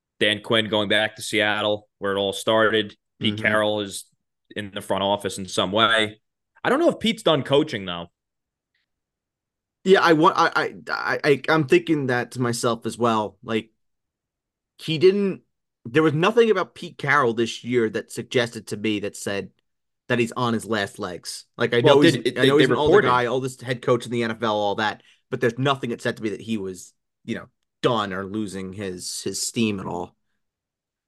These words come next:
Speaker 1: Well, they, they, they reported at the end of the year that he was coming back, that he wasn't retiring, but he's,
Speaker 2: Yeah.
Speaker 1: he's out. And, yeah, to me, dude, Dan Quinn makes a lot of sense. Going back to where it all started,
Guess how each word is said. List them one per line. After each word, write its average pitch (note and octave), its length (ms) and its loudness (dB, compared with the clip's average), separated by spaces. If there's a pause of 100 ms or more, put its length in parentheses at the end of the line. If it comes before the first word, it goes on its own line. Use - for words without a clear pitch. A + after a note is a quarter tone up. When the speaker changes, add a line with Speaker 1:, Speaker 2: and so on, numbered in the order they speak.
(120)
Speaker 1:
Well, A#2+ 160 4
they, B2 100 2
they, A#2+ 180 0
they B2+ 120 4
reported C#3+ 400 0
at G2 100 -6
the A2 80 -4
end A2 140 -6
of F#2+ 40 -10
the G2 60 -10
year D3+ 220 0
that G2 120 -4
he G#2 100 -4
was F#2 120 -10
coming G2+ 260 -4
back, A#2+ 320 2
that F#2+ 100 -2
he F#2 60 -4
wasn't G#2+ 260 -2
retiring, G#2 580 -2
but F#2+ 360 -4
he's, A#2 160 -4
Speaker 2:
Yeah. E3+ 140 2 (300)
Speaker 1:
he's G#2+ 200 -6
out. A#2 480 -2 (240)
And, G2 560 -6 (960)
yeah, G2+ 360 -6
to - 180 -14
me, A#2+ 180 2
dude, A2 280 -4
Dan A2 260 -4
Quinn A#2 280 -2
makes G2+ 220 -4
a E2+ 80 -8
lot F#2+ 320 -2
of F#2+ 100 -4
sense. F#2+ 380 -4
Going G2 220 -4
back G#2 220 2
to G#2 60 -4
where G2+ 140 2
it G2 40 0
all F2+ 100 0
started, A#2+ 680 2